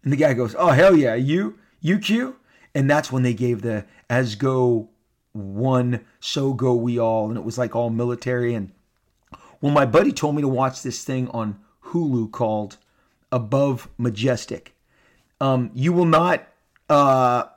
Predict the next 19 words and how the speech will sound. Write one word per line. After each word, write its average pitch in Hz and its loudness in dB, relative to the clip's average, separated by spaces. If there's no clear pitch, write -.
you 143 -6
will 190 2
not 190 4
regret 190 2
watching 190 4
Above 185 2
Majestic. 185 0
It 165 2
will 180 4
freak 202 -4
you 185 2
out. 160 4
It 180 0
is 185 -2
so 175 0
packed 170 0
with 147 -4
conspiracy 151 0
theories 143 -2